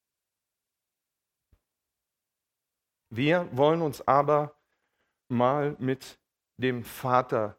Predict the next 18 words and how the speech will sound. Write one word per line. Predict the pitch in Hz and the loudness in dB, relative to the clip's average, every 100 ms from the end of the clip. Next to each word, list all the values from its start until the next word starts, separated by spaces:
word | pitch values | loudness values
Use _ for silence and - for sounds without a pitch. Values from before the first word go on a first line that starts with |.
| _ | _
näher | - 107 123 120 | -6 -4 -2 -2
auseinandersetzen. | 110 113 123 117 117 104 92 92 - 95 | -4 -6 -4 -4 -2 -2 -2 -6 -8 -12
So, | 95 131 | 2 2
das | 113 104 | 2 -2
habe | 139 | -4
ich | 131 | -4
mir | 131 | -6
nicht | 110 - | -6 -4
ausgedacht, | 117 143 - 143 175 190 - | -2 -2 -4 -4 -4 -4 -6
sondern | 110 104 95 98 | -6 -4 -8 -14
ich | 110 | -8
habe | 104 104 | -6 -4
ein | 92 92 | -6 -6
Buch | 147 - | -6 -6
gelesen | 143 151 151 147 160 165 156 | -4 0 0 -2 -6 -8 -8
und | - 101 - | -6 -6 -8
ich | - | -10
gebe | 110 113 127 127 | -4 -2 -2 -4